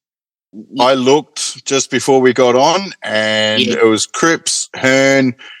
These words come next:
Speaker 1: Dewar, and Harry Barnett to debut.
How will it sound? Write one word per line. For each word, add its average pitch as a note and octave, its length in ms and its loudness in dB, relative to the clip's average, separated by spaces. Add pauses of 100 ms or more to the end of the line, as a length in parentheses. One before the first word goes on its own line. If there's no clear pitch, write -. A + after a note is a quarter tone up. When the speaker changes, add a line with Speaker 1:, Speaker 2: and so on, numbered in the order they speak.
(300)
Speaker 1:
Dewar, C#3+ 640 2 (440)
and A#2+ 400 -6
Harry C3 260 2
Barnett B2 400 0
to C3 320 -2 (400)
debut. G#2 460 0